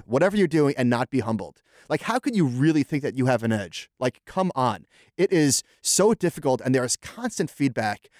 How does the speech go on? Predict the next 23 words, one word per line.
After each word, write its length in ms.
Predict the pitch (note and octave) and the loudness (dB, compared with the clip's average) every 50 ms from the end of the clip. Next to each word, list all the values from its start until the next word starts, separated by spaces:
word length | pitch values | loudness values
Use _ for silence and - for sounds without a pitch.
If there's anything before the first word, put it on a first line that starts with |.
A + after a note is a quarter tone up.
| _ _ _ _ | _ _ _ _
um, 280 | C#3 C#3 C3+ C3+ C#3 - | -2 0 2 2 0 0
a-, 140 | - D3 C#3+ - | -2 -4 -4 -2
and 160 | D3 C#3 - | -2 -4 -2
typically 380 | - A#3 B3+ - G#3 - F3+ D3 | -4 -6 -8 -8 -6 -4 0 0
you're 100 | C3 C3 | 2 2
not 240 | C#3 D3 D#3+ C#3 | 2 2 0 0
winning. 360 | A#2+ B2+ C#3+ B2+ G#2+ G2 G2+ - _ _ _ _ _ _ | 0 0 0 0 -2 -4 -8 -16 _ _ _ _ _ _
So 400 | - - F#3+ E3+ D#3 D3 C#3+ C#3+ - _ _ _ | -2 0 2 4 4 4 2 0 -4 _ _ _
to 320 | - - E3+ D#3 D3+ C#3+ - _ _ | -4 0 2 2 2 2 0 _ _
continue 800 | - D#3+ C#3+ - - - - G#3 G#3 G3+ F3+ D3+ B2+ A2+ G2 - _ _ _ _ _ | -6 -6 -6 -6 -10 -8 -4 -2 0 2 4 4 2 2 0 -4 _ _ _ _ _
to 480 | - - D3 C#3 C#3 C3+ C3 B2 A#2 - _ _ _ _ | -4 0 2 4 4 4 4 2 0 -2 _ _ _ _
try 280 | - - D#3+ D3 C3+ C3 | -8 -4 -2 0 2 2
and 120 | B2+ A#2 | 0 0
adapt 500 | G#2+ A2 A2 - G3 F#3+ F#3+ F#3 E3+ - | -2 -4 -4 0 0 2 2 2 0 0
or, 120 | - A#2+ A2 | 0 0 0
or 180 | A2+ G#2 B2 | 0 0 0
solve 300 | A2+ - - E3 C#3 - | 0 0 0 0 0 0
the 80 | - G#2 | -4 -8
puzzle, 520 | - - E3+ E3+ - - F3 E3+ E3 D#3 - _ _ _ _ | -6 -2 -2 0 2 2 2 2 0 0 -4 _ _ _ _
it 180 | E3 - - | -4 -2 0
is 200 | F3 F3+ F3 C3 | 2 2 2 2
not 220 | C#3 C#3+ D#3 D3+ - | 0 0 0 -2 -2
solvable. 580 | - C#3+ C3+ C#3 B2+ A#2+ F#2+ G#2+ D2+ B1 - | 0 0 0 0 0 -2 -4 -6 -8 -10 -12